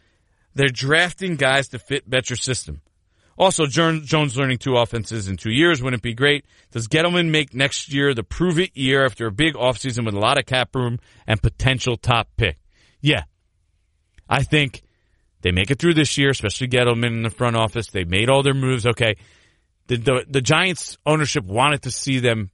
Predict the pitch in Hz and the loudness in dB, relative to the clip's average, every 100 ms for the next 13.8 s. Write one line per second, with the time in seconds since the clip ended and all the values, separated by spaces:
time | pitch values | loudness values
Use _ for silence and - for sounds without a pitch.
0 | _ 113 123 170 156 151 135 117 117 101 | _ -2 2 2 0 -2 -2 -2 -2 -2
1 | 85 143 175 190 185 - 131 - - - | -2 0 0 0 0 2 0 -2 -8 -10
2 | - 165 233 233 220 196 - 165 180 156 | 0 4 4 4 0 0 0 0 0 0
3 | 151 - 185 - 160 135 - 113 98 - | 0 2 2 2 2 2 0 0 0 2
4 | 190 190 - 190 180 127 107 135 165 156 | 2 2 2 2 2 -2 -2 2 2 2
5 | 147 160 151 139 139 117 101 - 85 67 | 0 2 2 2 0 -2 -6 -6 -6 -6
6 | - _ _ _ _ - 120 170 - 147 | -16 _ _ _ _ 0 2 2 0 2
7 | 156 - 131 90 73 - - _ _ _ | 2 2 0 0 -4 -20 -20 _ _ _
8 | _ _ _ _ _ _ - 117 131 110 | _ _ _ _ _ _ -6 0 2 2
9 | 95 _ _ _ _ _ _ - 151 - | -2 _ _ _ _ _ _ 0 0 4
10 | 160 143 - 151 143 135 131 117 - 226 | 4 4 2 4 4 4 2 0 0 2
11 | 208 180 - - _ 127 - 180 156 156 | 4 0 -6 -18 _ -6 -2 -2 2 2
12 | 139 135 127 123 170 170 156 139 127 - | 4 4 4 4 4 4 2 -2 -4 -2
13 | 151 - 123 120 151 180 180 151 | -4 -4 -2 0 0 0 0 -2